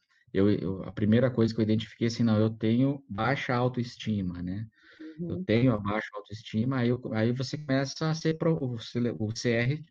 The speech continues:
Speaker 1: provoca, aí o, o que, aí o, o que que estava, mas o que que estava doendo em mim mesmo?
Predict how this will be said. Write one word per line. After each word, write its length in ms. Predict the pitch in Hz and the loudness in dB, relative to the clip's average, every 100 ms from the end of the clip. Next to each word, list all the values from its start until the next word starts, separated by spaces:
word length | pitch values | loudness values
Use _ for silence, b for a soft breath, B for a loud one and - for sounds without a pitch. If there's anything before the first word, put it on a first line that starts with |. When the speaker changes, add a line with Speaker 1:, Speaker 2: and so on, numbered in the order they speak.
| _ | _
Speaker 1:
provoca, 760 | 151 131 123 135 165 - 220 226 b b b b b b b | 0 2 2 2 0 -6 -10 -10 b b b b b b b
aí 360 | 117 123 131 139 | 0 4 4 4
o, 220 | 160 160 - | 2 -2 -6
o 120 | 131 | -4
que, 240 | 156 147 - | 0 0 0
aí 260 | 127 151 | 2 2
o, 100 | 175 | 2
o 360 | 135 127 123 120 | -2 -4 -4 -4
que 100 | - 156 | -6 -4
que 100 | 170 | -4
estava, 300 | 160 151 147 | -2 -2 0
mas 140 | 139 | -2
o 40 | 151 | -4
que 100 | 220 | -8
que 60 | - | -2
estava 280 | 196 180 | 0 0
doendo 640 | 147 156 143 165 175 151 107 | 4 6 8 6 6 6 4
em 120 | 107 | 2
mim 280 | 107 110 107 | 4 4 2
mesmo? 400 | 101 101 95 92 | -2 -10 -12 -16